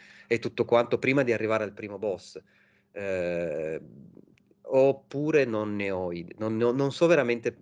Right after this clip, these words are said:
perché c'è questa differenza così grande tra me e te nella, nella sensazione dei boss, eh, difficili.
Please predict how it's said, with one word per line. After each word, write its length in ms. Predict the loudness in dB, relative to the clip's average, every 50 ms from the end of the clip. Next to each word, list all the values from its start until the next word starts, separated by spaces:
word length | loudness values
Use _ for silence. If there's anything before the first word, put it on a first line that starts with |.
| _ _ -20 _ _
perché 380 | -2 0 0 0 2 2 0 0
c'è 240 | 2 0 -4 -4 -4
questa 320 | -6 -8 -8 -6 -6 -8
differenza 720 | -8 -6 -4 -2 0 0 0 -2 -4 -4 -4 -6 -6 -6 _ _ _ _ _ _ _ _
così 220 | -12 -12 -10 -4
grande 680 | 0 2 2 2 0 -4 -2 2 4 6 6 6 4 -2 _ _ _ _ _ _
tra 120 | -8 -6
me 180 | -4 -2 -2 -2
e 80 | -2 -2
te 280 | -2 0 2 2 0
nella, 640 | 0 -2 -4 -4 -4 -4 -2 -2 -2 -2 -2 -2 -2
nella 240 | -2 0 0 0 -2
sensazione 500 | -2 -6 -6 -6 -6 -6 -4 -2 -2 -2
dei 160 | -2 -2 0
boss, 380 | 2 2 2 0 -2 -6 -6 -2
eh, 420 | -2 0 0 0 0 0 -2 -4
difficili. 640 | -4 -6 -10 -10 -10 -10 -8 -8 -10 -10 -12 -12 -12